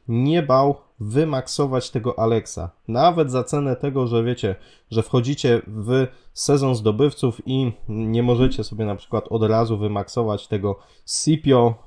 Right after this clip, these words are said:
czy tam niektórzy wybraliby może Guan Yu albo Sargona, e, z tych nowych dowódców. Ja bym się tutaj tego, że tak powiem, nie bał, bo Alex i tak wam się przyda,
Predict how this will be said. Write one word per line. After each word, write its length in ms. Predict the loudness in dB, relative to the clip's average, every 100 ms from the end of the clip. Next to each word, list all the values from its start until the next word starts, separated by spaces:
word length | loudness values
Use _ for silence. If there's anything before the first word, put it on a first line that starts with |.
| -14
czy 140 | -8
tam 260 | -4 -2 -2
niektórzy 420 | -4 -4 -2 -2
wybraliby 600 | -2 -2 0 0 0 -2
może 340 | -2 -2 -2 -2
Guan 380 | 0 0 0
Yu 240 | 0 -2 -2 -8 -18
albo 340 | -2 0 2 0
Sargona, 560 | -2 -6 0 0 2 -2
e, 360 | -4 -16 -6 -2 0 0 -2 -6
z 140 | -4
tych 280 | -2 -2 -4
nowych 460 | -2 0 0 -2
dowódców. 640 | 0 0 0 -6 -4 -6 -6 -20 -20 _ _ _ _ _ -12
Ja 220 | -2 0
bym 320 | 2 0 -2 -4 _
się 220 | -6 -2 -2
tutaj 320 | 0 -2 0
tego, 420 | 0 2 2 0 -4 -8
że 160 | -6
tak 180 | -4 -4
powiem, 360 | -2 0 0 2
nie 140 | 0
bał, 240 | 2 2 2
bo 180 | 0
Alex 460 | 2 0 -2 -8 -12 -10
i 80 | -4
tak 320 | 0 2 2
wam 180 | -2 -2
się 140 | -8
przyda, 540 | -8 -4 -2 0 -2